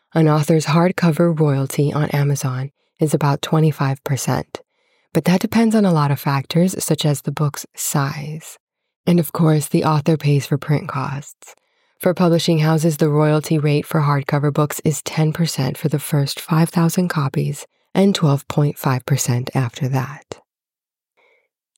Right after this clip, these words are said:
The ebook royalty rate is thirty-five to seventy percent on Amazon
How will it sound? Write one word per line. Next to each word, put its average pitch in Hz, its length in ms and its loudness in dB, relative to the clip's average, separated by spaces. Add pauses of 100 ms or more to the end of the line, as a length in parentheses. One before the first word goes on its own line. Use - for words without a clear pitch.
The 170 200 2
ebook 180 400 2
royalty 151 420 2
rate 151 280 2
is - 180 -2
thirty-five 147 760 0 (180)
to 170 140 2
seventy 165 500 0
percent 135 460 -2
on 135 120 -2
Amazon 147 600 0